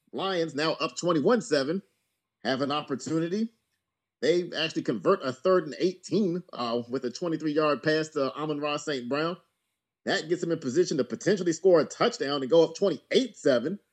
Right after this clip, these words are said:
But Jared Goff misses what should have been a touchdown pass to Jahmyr Gibbs on a post route. And to me, when we talk about why the Lions lost this game, it's a play like that that gets forgotten.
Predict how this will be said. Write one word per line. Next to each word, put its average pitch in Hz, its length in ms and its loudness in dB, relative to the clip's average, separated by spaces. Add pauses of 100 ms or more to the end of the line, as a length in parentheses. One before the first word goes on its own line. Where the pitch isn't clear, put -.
(460)
But 175 200 2 (480)
Jared 170 320 2
Goff 160 280 0
misses 120 720 -2 (640)
what 143 180 -2
should 233 280 4
have 170 120 2
been 170 120 0
a 143 100 -2
touchdown 156 540 -2
pass 151 280 2
to 151 80 -10
Jahmyr 139 460 2
Gibbs 220 280 6
on 131 100 -2
a 110 60 -4
post 139 320 0
route. 127 280 0 (720)
And 139 440 0
to 143 100 0
me, 220 260 2
when 160 200 -2
we 202 80 -4
talk 185 220 -2
about 156 360 0
why 180 220 2
the 170 100 6
Lions 160 460 0
lost 175 260 2
this 160 160 -6
game, 185 320 2
it's 160 140 -2
a 127 80 -2
play 240 320 2
like 160 240 0
that 117 380 0 (380)
that 127 220 0
gets 156 220 2
forgotten. 123 480 -2